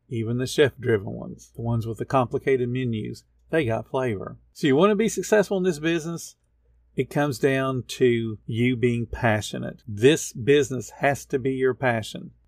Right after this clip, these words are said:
Cooking with flavor and guest service must be in your blood. Otherwise, this becomes a job real fast. Once your food truck becomes a job to you,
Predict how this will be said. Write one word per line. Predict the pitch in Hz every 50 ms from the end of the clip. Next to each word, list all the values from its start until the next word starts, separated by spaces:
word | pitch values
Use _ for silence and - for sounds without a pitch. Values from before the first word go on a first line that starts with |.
| _ -
Cooking | - 147 147 - 190 185 185
with | 190 190 180 -
flavor | - 202 196 175 170 156 135 135 139 135
and | 131 131 120 120 110
guest | 98 135 131 139 135 -
service | - 147 139 139 131 120 127 117 - -
must | 127 120 135 165 175 - - 170 156
be | 139 180 180 170
in | 170 165
your | 165 165 156
blood. | 143 143 160 156 151 143 131 113 - - - _ _ _ _ _ _ _ _ _ -
Otherwise, | 139 147 143 156 143 151 147 139 123 98
this | 117 143 156 -
becomes | - 151 - - 156 151 147 117
a | 131 120
job | 104 104 131 131 123 120 113 110 110 117 - - _ _ -
real | 110 104 101 98 104 120 127 127 123
fast. | 107 - 127 60 60 53 - - - - _ _ _ _ _ _ _ _ _ _ _ _ _ _ _ _ _ _ _ _ _ _ _
Once | - 127 139 151 -
your | 180 170
food | - - 208 220 196
truck | - - 202 196 -
becomes | 160 180 170 - 214 208 196 165
a | 196
job | 175 147 202 208 214 208 202 190 -
to | - 190
you, | 180 190 220 233 208 151 135 135 156 170 156